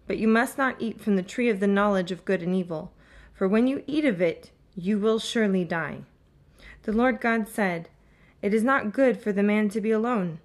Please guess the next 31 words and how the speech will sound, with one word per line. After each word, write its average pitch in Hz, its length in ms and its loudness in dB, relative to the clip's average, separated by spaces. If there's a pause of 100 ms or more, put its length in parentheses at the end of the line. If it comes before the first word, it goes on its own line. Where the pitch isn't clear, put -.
(120)
I 285 120 2
will 294 100 2
make 262 180 0
a 214 60 0
helper 247 400 -2
suitable 175 460 -2
for 170 160 -6
him." 170 320 -10 (760)
Now 226 120 0
the 226 100 0
Lord 247 300 0
God 247 300 2
had 220 220 -4
formed 247 380 0
out 240 140 0
of 196 100 -4
the 190 80 0
ground 214 500 0
all 277 260 0
the 269 120 -2
beasts 220 500 -6
of 202 140 -4
the 202 100 -8
field 196 640 -2 (560)
and 190 140 6
all 226 160 6
the 240 80 -2
birds 202 340 2
of 180 80 -6
the 208 160 2
air. 220 320 -4